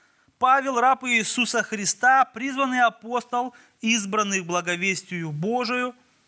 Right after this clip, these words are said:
которое Бог прежде обещал через пророков своих в святых писаниях о Сыне Своем,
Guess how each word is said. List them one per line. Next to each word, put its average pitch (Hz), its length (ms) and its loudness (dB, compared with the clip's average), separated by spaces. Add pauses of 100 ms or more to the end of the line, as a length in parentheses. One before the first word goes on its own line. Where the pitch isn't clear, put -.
(340)
которое 302 500 2
Бог 247 400 -4
прежде 262 420 -4
обещал 262 460 0
через 240 220 -4
пророков 233 540 -2
своих 220 460 -4 (500)
в - 80 -14
святых 220 600 -2
писаниях 247 840 0
о 233 160 0
Сыне 320 540 -2
Своем, 190 580 -2